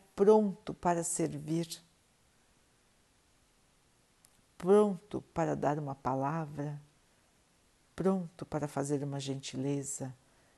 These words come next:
pronto para rezar por aquele que sofre. No momento em que vemos um sofrimento, entrar em sintonia com Deus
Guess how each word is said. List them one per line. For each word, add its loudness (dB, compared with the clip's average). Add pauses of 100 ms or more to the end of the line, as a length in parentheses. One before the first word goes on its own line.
(200)
pronto 4
para -2
rezar 0
por -4
aquele -2
que -6
sofre. -4 (1700)
No 2
momento 0
em 0
que -4
vemos 2
um -4
sofrimento, -6 (640)
entrar 6
em 2
sintonia 2
com -2
Deus -2